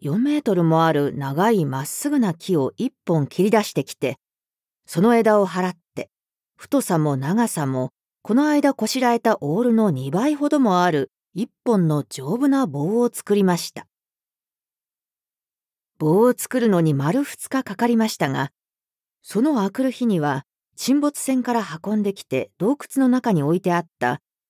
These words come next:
西洋種の樽を持ち出し、その一方の底を抜いて、その丸い板の縁を削って、それが樽の中へ自由に入るようにしました。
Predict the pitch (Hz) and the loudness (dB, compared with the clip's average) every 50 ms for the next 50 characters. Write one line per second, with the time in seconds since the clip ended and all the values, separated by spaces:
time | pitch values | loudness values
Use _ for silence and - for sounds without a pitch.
0 | _ _ _ _ - - 160 185 247 294 294 311 311 311 277 - - 170 160 143 | _ _ _ _ -10 -4 -2 0 0 2 0 0 0 -2 -4 -4 -4 -2 -2 -2
1 | 135 - - - 151 170 233 254 254 240 226 190 151 147 - - 156 156 147 - | -2 -6 -8 -6 -2 0 2 2 2 2 2 2 0 0 -2 -4 -4 -4 -4 -4
2 | - - 110 - - _ _ _ _ _ _ _ _ _ _ _ _ _ _ - | -8 -12 -12 -14 -14 _ _ _ _ _ _ _ _ _ _ _ _ _ _ -8
3 | - 175 208 226 196 190 190 - _ - 294 294 254 202 175 165 - 165 165 - | -2 0 2 2 2 2 0 -4 _ -2 0 2 2 2 0 0 -2 -4 -2 0
4 | 208 196 196 190 185 190 185 170 - - 170 170 170 165 - _ _ _ _ _ | 2 2 2 2 2 2 0 -2 -2 0 0 0 0 -2 -6 _ _ _ _ _
5 | - - - 214 269 269 220 160 147 160 190 254 294 294 285 262 - 247 262 - | -8 -4 0 2 2 2 2 2 0 0 0 0 0 0 0 -2 -4 -6 -6 -2
6 | 320 277 226 185 143 - - - - - - 262 262 202 143 - - - 135 139 | -2 0 0 0 -2 -4 -8 -14 -14 -8 -4 -2 -2 -2 -2 -4 -8 -10 -8 -8
7 | 156 160 _ _ _ - 139 - _ _ _ _ _ _ _ _ _ _ _ _ | -8 -8 _ _ _ -10 -10 -10 _ _ _ _ _ _ _ _ _ _ _ _
8 | _ _ - - 196 214 214 202 202 202 - 180 208 262 302 294 285 277 277 269 | _ _ -2 0 2 2 4 4 2 0 -2 -2 -2 0 2 2 2 2 0 0
9 | - 202 175 160 165 160 147 - 160 190 254 311 330 320 262 185 147 147 170 214 | 0 2 2 2 2 0 0 -2 -2 -2 0 0 0 0 0 0 0 -2 -4 -2
10 | 285 311 285 262 202 175 165 151 143 139 139 - - - 151 147 143 - - - | -2 0 2 2 2 2 2 2 0 -2 -4 -6 -6 -4 -4 -4 -4 -6 -10 -14
11 | - | -16